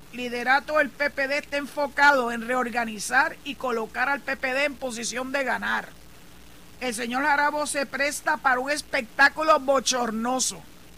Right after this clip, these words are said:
para un ex líder de nuestra colectividad. Es evidente que el señor Jarabo ya no se siente parte del P P D,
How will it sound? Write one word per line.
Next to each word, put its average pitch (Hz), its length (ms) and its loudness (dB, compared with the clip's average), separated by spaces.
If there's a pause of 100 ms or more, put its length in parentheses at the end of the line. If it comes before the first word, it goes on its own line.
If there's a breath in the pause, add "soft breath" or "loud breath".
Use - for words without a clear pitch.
(680)
para 247 260 0
un 262 140 -4
ex 285 240 -4
líder 302 260 2
de 262 120 -4
nuestra 247 320 -6
colectividad. 226 680 -6
Es 254 60 0
evidente 311 420 0
que 277 80 -4
el 262 60 -4
señor 277 160 -2
Jarabo 277 400 4
ya 233 220 -4
no 277 100 -4
se 269 100 -10
siente 269 300 -8
parte 262 320 -4
del 254 100 -4
P - 160 -6
P 254 160 -4
D, 320 180 -2